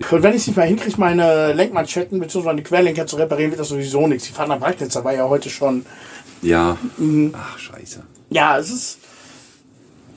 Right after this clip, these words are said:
Speaker 1: haben halt, die, im Moment ist halt Winter, Autos haben sowieso alle Probleme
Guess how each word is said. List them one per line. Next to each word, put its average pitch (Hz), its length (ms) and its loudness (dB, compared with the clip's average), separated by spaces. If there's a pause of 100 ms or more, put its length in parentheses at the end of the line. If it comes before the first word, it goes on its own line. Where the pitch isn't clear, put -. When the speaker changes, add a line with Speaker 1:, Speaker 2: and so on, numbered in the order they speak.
(800)
Speaker 1:
haben 180 160 6
halt, 185 360 0
die, 170 160 -14
im 180 180 4
Moment 196 300 2
ist - 120 -4
halt 170 160 0
Winter, 247 580 2 (260)
Autos 196 320 2
haben 190 100 2
sowieso 170 260 0
alle 208 300 4
Probleme 208 560 0